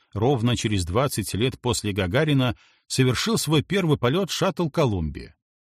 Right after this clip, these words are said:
Через год к нему присоединились «Челленджер» и «Дискавери», а затем «Атлантис»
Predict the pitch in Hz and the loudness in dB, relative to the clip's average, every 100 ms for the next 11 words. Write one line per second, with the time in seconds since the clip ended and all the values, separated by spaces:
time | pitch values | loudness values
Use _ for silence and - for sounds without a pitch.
0 | _ _ - 135 123 104 90 175 220 - | _ _ -2 2 4 2 2 0 -2 -2
1 | 113 156 214 - - 127 98 185 196 139 | 0 0 0 -2 0 0 0 -2 0 -2
2 | - 135 117 104 98 170 196 175 160 - | 0 2 2 2 2 0 0 -2 0 -2
3 | - 85 76 87 95 - 113 98 98 180 | 0 -2 0 0 -2 0 0 2 2 2
4 | 214 165 - 90 71 - - | 2 -2 -2 -6 -6 -10 -12